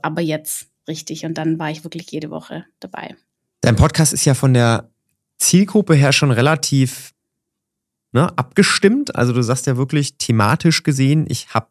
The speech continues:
Speaker 2: nur eine gewisse Zielgruppe, also ich möchte gar nicht jeden ansprechen. Triffst du auch genau die Zielgruppe oder hören auch vielleicht jetzt zum Beispiel Eltern von Kindern, die irgendwie eine Ausbildung machen, diesen Podcast? Kannst du das so ein bisschen einschätzen? Wie ist da das Feedback deiner Zuhörer?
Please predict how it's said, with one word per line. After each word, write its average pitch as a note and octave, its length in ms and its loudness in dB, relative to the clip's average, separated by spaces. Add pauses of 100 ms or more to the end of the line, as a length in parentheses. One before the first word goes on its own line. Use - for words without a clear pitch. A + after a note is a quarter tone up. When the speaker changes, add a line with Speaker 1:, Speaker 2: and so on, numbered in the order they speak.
(140)
Speaker 2:
nur D3+ 160 4
eine E3 160 2
gewisse D#3 400 0
Zielgruppe, E3+ 540 0
also A2+ 160 0
ich A2+ 100 -6
möchte B2 200 -4
gar F#2 120 -4
nicht A2+ 240 -2
jeden G#2+ 320 -2
ansprechen. E3 640 -2 (460)
Triffst - 260 0
du - 60 4
auch - 120 2
genau G3 220 2
die G#3 140 2
Zielgruppe G#3 440 0
oder C#3 260 4
hören D#3+ 260 6
auch D3 360 2
vielleicht A#2 760 0
jetzt B2+ 120 -2
zum A#2+ 120 -2
Beispiel A2 460 2
Eltern D3+ 420 2
von C3+ 320 0 (640)
Kindern, D#3 400 2
die C#3+ 240 0
irgendwie C#3 320 0
eine C3+ 140 4
Ausbildung C#3 500 2
machen, C3+ 260 -2
diesen C#3 260 -4
Podcast? E3+ 680 -6
Kannst C3 200 -4
du D3 60 -4
das C3+ 140 -4
so D3+ 60 -2
ein C#3 40 0
bisschen C3+ 220 -2
einschätzen? D3+ 560 -2
Wie D#3+ 40 2
ist E3 120 -4
da D3 80 4
das C#3+ 120 2
Feedback C#3+ 360 0
deiner G#2 240 -2
Zuhörer? G2 560 0